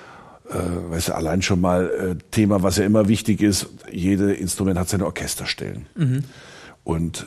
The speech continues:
Speaker 1: ähm, damals, die Kollegen haben teilweise sich noch selber aus den Stimmen die Orchesterstellen, die schweren, rausgeschrieben, damit sie sich ihr Kompendium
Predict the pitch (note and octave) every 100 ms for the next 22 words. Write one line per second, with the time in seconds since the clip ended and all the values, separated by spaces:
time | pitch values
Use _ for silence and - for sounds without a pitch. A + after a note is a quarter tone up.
0 | - F#2+ F#2 F#2 F2+ - C#2 C#2 C#2 -
1 | - - - - D2+ G2 - - E2+ E2+
2 | - D2+ E2+ A2 G2 F#2 F2 D#2 D2 F2
3 | - G#2 G2+ - - B1+ E2 - G2+ -
4 | F#2 - - E2 G#2+ A2+ - - - -
5 | _ - A#4+ - A2+ - G2 - E2 D2+
6 | E2 F2 E2 E2 F#2+ C3 B2 E2+ - D#2
7 | E2+ F2+ F#2+ F#2+ F#2 F#2+ F#2+ F2+ F2+ E2
8 | - D2+ - G#2 G2 F#2+ E2+